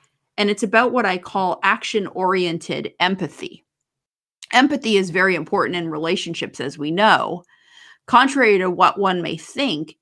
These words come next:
discussing and understanding the negative emotions of others doesn't increase anxiety. It actually decreases anxiety. And so if you understand why somebody says something or why they're frustrated or fearful or angry,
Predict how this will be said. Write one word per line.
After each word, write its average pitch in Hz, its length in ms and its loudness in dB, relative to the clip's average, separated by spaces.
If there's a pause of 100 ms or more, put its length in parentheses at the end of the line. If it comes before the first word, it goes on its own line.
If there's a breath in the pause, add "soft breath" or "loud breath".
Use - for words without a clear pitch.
discussing 214 760 -2
and 170 100 -2
understanding 185 840 -2
the 156 80 -4
negative 180 480 0
emotions 175 600 -2
of 147 200 -12
others 180 400 2
doesn't 196 400 -2
increase 214 500 -2
anxiety. 165 680 0
It 160 40 -4
actually 160 320 -4
decreases 160 680 -8
anxiety. 135 680 -6 (800)
And 196 100 0
so 208 80 6
if 202 140 2
you 190 80 -2
understand 220 680 2
why 175 280 2
somebody 165 520 -4
says 151 340 -6
something 156 480 -6
or 156 140 -4
why 170 340 2
they're 175 140 0
frustrated 165 760 -6
or 131 100 -8
fearful 185 640 -4
or - 160 -6
angry, 175 560 -2